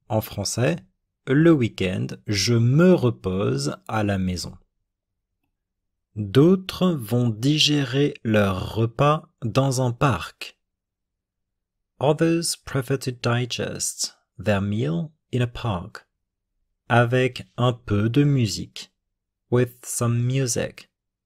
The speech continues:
meaning while listening to some music. Le soir, in the evening, certains aiment sortir avec leurs amis. Some enjoy going out with friends.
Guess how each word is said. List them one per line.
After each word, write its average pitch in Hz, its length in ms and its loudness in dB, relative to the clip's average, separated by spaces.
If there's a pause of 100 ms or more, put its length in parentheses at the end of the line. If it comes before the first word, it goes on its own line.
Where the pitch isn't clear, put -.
(220)
meaning 104 420 -2 (180)
while 117 420 0
listening 113 540 -2
to 110 140 -8
some 104 300 -4
music. 107 640 -8 (1040)
Le 175 180 6
soir, 139 720 0 (260)
in 117 160 2
the 123 180 0
evening, 117 520 0 (760)
certains 151 760 0
aiment 113 380 4
sortir 151 840 -2 (140)
avec 120 640 2
leurs 98 520 0
amis. 117 340 0 (1000)
Some 170 640 0 (140)
enjoy 123 480 0
going 110 340 0
out - 420 -4
with 101 280 -6
friends. - 800 -6